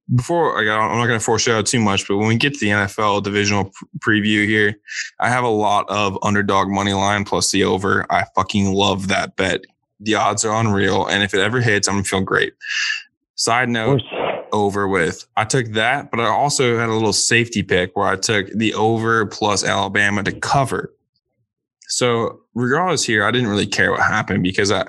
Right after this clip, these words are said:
Speaker 1: I was covered. I had, I hedged my own bet. I was safe as long as the over hit, which I knew that it would, and it did. Uh,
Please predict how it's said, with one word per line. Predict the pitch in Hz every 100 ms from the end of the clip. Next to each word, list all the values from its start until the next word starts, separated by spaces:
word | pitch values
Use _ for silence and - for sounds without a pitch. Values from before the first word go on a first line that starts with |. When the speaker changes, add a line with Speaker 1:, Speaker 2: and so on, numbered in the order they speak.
| -
Speaker 1:
I | - 101 98
was | 104 107
covered. | - 123 113
I | 101
had, | 120 131 127 -
I |
hedged | 117 127 127
my | 131
own | 123
bet. | 104 92
I | 90
was | 78
safe | 107 98
as | 104
long | 107 107
as | 101
the | 101
over | 95 95
hit, | 98 92
which | 101 -
I |
knew | 170 175
that | 170
it | 165
would, | 90 101 101
and | 101 107
it | 101 98
did. | 87 87 - - - - - - -
Uh, | - 60 76 65